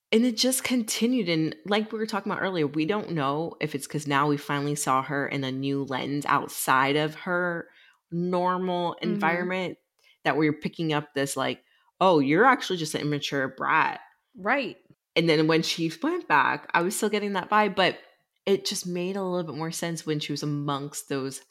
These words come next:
Speaker 1: royal assholes that she had to deal with on a regular basis, that she had to have
Speaker 2: Right.
Speaker 1: that fake swagger. But it just never came across as the same level of true swagger that Aelin had.
Speaker 2: No. No, no, no. Not once.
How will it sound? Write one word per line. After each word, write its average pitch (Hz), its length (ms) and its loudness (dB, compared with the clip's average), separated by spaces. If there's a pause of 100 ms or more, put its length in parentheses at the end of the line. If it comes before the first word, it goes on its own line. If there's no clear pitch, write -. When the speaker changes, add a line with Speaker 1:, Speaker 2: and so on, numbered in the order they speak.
(460)
Speaker 1:
royal 143 460 0
assholes 127 680 -4
that 113 160 -6
she 147 100 -6
had 139 140 -8
to 131 60 -10
deal 127 220 -6
with 127 200 -6
on 131 80 -6
a 127 120 -6
regular 127 280 -6
basis, 147 400 -8
that 123 120 -8
she - 140 -8
had 143 160 -10
to 214 80 -8
have 214 80 -2
Speaker 2:
Right. 185 240 -4
Speaker 1:
that - 80 -18
fake 151 180 -2
swagger. 147 420 -4 (380)
But 220 120 6
it 220 120 4
just 202 220 -6
never 185 400 -2
came 226 240 -10
across 170 600 -8 (560)
as 170 220 0
the 175 100 0
same 170 800 -4
level 143 480 -2
of 127 200 -10 (300)
true 254 260 0
swagger 135 800 -2
that 131 400 0
Aelin 135 300 -2
had. - 460 -14
Speaker 2:
No. 170 540 -10 (120)
No, 208 320 0
no, 160 140 -6
no. - 240 -12 (100)
Not 190 240 2
once. - 400 -8